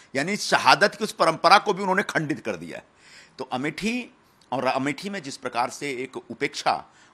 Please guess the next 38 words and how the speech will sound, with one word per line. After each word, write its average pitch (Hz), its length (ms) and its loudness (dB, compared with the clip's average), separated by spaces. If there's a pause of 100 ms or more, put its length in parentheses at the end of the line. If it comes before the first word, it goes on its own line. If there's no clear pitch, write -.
(120)
और 107 420 -4
कांग्रेस 120 260 -10
पार्टी 107 320 -4
ने 117 120 -12
जिस 101 140 -16
प्रकार 104 260 -10
का 127 100 -10
एक - 100 -10
नफरत 104 420 -8
का 123 120 -4
भाव 98 240 -2
दिखाया 82 380 -10
है 73 220 -20 (380)
और 90 280 -12
अमेठी 104 320 -12
के 135 140 -8
लोगों 113 380 -6
के 113 120 -10
प्रति 104 240 -12
जिस 104 180 -12
प्रकार 92 300 -8
से - 160 -16
उन्होंने 90 380 -14
एक, 80 420 -14 (300)
अ, 87 140 -14
दिखाया 87 400 -10
है 90 120 -10
कि 90 180 -14
हम 87 160 -12
आपकी 82 260 -12
उपेक्षा - 360 -6
कर 90 200 -8
रहे 87 120 -12
हैं, 85 120 -16
तिलांजलि 92 440 -10
दे 76 160 -14
रहे 76 100 -14
हैं, 71 300 -20